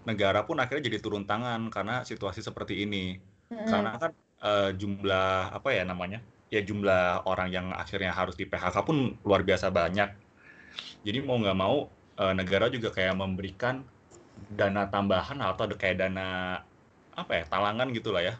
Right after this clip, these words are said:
Speaker 1: untuk,
Speaker 2: Mm-mm.
Speaker 1: eh, mereka nih membiayai orang-orang yang di P H K gitu. Lu pernah denger nggak kayak negara-negara yang mencoba menanggulangi ini gitu, caranya gimana?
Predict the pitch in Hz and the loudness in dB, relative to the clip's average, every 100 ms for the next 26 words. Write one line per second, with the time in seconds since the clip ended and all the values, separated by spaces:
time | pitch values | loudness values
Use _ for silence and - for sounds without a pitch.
0 | - 107 98 101 220 214 101 98 95 90 | -12 -10 -6 -2 0 0 0 0 0 0
1 | 87 87 87 98 92 98 117 123 120 - | -6 -10 -8 -2 0 0 -2 -4 -6 -18
2 | - - 113 104 98 101 110 104 98 101 | -20 -8 -6 2 4 6 6 4 4 4
3 | 113 98 95 101 98 110 98 87 - - | 2 -2 -2 -2 -2 -2 -2 -4 -12 -14
4 | - - - - - - - 143 143 117 | -20 -20 -20 -20 -20 -12 -6 2 4 4
5 | 113 135 110 98 92 - - - - 101 | 2 2 2 4 2 0 -10 -20 -8 0
6 | 98 98 95 98 120 113 - 98 92 92 | 2 2 4 4 2 -2 -4 -2 0 -2
7 | 87 - - _ - _ 110 101 95 98 | -2 -8 -20 _ -20 _ -4 0 0 4
8 | 95 98 92 104 92 85 90 90 98 95 | 4 2 0 -2 -2 -2 0 0 -2 -2
9 | 90 85 82 | -4 -4 -8